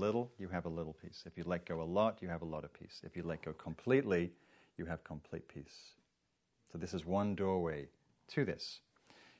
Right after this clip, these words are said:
So one of his main s-, students, Ajahn Sumedho, had this to say about letting go. "The practice of letting," and I'm letting go of my bad eyesight and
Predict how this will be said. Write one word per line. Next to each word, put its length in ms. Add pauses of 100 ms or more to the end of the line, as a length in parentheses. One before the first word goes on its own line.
So 460
one 240
of 80
his 180
main 520 (800)
s-, 240 (400)
students, 760
Ajahn 280
Sumedho, 480 (640)
had 140
this 160
to 100
say 200
about 300
letting 200
go. 220 (2500)
"The 80
practice 480
of 140
letting," 180
and 100
I'm 120
letting 220
go 180
of 160
my 180
bad 380
eyesight 640 (160)
and 380